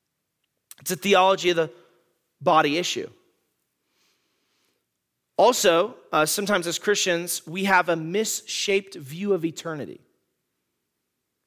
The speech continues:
I've been at more than one funeral where something like this is said. <clears throat> "Ah, this old body is just a shell.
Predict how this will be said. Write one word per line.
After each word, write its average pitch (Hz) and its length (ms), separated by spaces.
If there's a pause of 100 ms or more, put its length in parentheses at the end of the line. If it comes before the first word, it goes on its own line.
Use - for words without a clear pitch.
(460)
I've 160 220
been 175 100
at 160 160
more 202 200
than 190 120
one 156 100
funeral 165 500 (360)
where 170 120
something 185 360
like 165 200
this 175 220
is 156 100
said. 131 380 (320)
<clears throat> - 1120
"Ah, 240 500 (800)
this 220 200
old 240 240
body 226 360
is 180 140
just 214 340
a 214 60
shell. 165 680